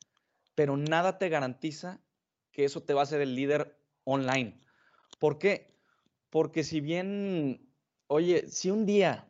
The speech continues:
pensemos, la verdad es que ambos son buenas experiencias, Cinemex o Cinépolis, te dan buenas experiencias en sus ti-, en sus cines. Si un día tienes una mala experiencia porque la película no se escuchaba bien,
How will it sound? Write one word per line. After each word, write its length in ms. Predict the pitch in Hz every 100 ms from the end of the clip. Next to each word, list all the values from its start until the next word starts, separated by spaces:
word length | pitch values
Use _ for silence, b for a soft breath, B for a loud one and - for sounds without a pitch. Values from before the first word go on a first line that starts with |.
| -
pensemos, 580 | 127 120 143 131 104 -
la 120 | 123
verdad 160 | 123 143
es 80 |
que 180 | - 135 -
ambos 320 | 165 175 165
son 180 | 170 160
buenas 200 | 160 160
experiencias, 520 | 131 120 120 98 92
Cinemex 380 | 131 151 175 170
o 40 |
Cinépolis, 460 | 156 131 120 - -
te 100 | 143
dan 140 | 156
buenas 260 | 165 160 147
experiencias 480 | 147 131 131 127
en 80 | 123
sus 140 | 107 -
ti-, 100 | - _ -
en 140 | 123
sus 220 | 117 113
cines. 380 | - 120 - - b b b b b b
Si 180 | -
un 100 | 208
día 220 | 226 247 240
tienes 260 | 226 226
una 160 | 214 208
mala 280 | 180 196 202
experiencia 580 | - 165 139 135 143
porque 680 | 147 - 143 - 147 135 131
la 160 | 135 131
película 420 | 147 156 - 175
no 140 | 160 156
se 80 |
escuchaba 480 | 151 131 120 135 127
bien, 560 | 117 123 135 147 147